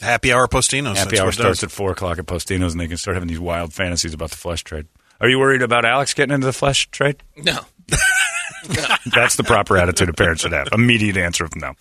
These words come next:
Speaker 3: <laughs> No.
Speaker 2: If you were to ask Dan Holmberg in, uh, in nineteen eighty-seven, "You worried about your son getting into the flesh?" Of course, they looked at me and saw that mullet and the,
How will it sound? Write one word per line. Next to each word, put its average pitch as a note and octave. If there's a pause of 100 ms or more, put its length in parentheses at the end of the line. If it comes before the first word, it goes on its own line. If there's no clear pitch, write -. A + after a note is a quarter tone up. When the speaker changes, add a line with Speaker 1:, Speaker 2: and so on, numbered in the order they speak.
(100)
Speaker 3:
<laughs> -
No. F#3 (140)
Speaker 2:
If C3+
you E3+
were E3+
to D3+
ask D3+
Dan C#3+
Holmberg C#3
in, G#2+
uh, F#2+ (520)
in G2+
nineteen G#2+
eighty-seven, G#2+
"You C3
worried D#3
about D#3+
your C3
son D#3
getting D#3
into C#3+
the A2
flesh?" C3+
Of A#2
course, B2+
they A2+
looked A#2
at G#2+
me F#2
and F2+
saw G2+
that F2
mullet G2
and F2
the, D#2